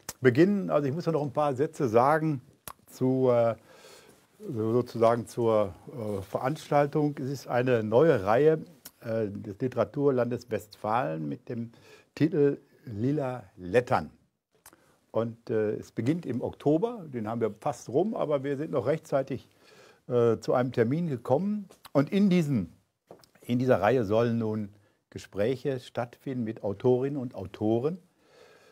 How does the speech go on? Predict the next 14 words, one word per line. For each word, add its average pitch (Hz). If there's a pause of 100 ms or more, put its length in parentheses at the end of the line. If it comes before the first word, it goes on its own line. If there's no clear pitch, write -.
(180)
Äh, 135
und 120 (160)
die 139
sollen 131
sich, 123
sich 117
und 147
ihre 123
Werke 101 (480)
präsentieren. 90 (560)
Das 87
war 117
ja 113
nun 107